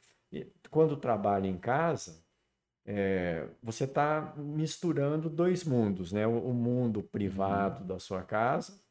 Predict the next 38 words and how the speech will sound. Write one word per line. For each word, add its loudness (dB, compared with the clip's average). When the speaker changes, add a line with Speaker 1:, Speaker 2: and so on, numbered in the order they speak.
Speaker 1:
mundo -2
doméstico, -2
com -4
o -2
mundo -2
do -4
trabalho, -2
que 2
era 4
uma 0
coisa 0
que -4
antes -4
a 0
gente -8
dividia 0
bastante, 0
Speaker 2:
Uhum. -4
Speaker 1:
né? 0
O -6
cara -6
sai -2
de -4
Speaker 2:
<laughs> 0
Speaker 1:
manhã, 0
ele 0
vai 2
trabalhar, 0
Speaker 2:
Uhum. -4
Speaker 1:
a, -8
ou 0
a -8
pessoa -4
trabalha -2
de -8
manhã 0
e 0
volta, 0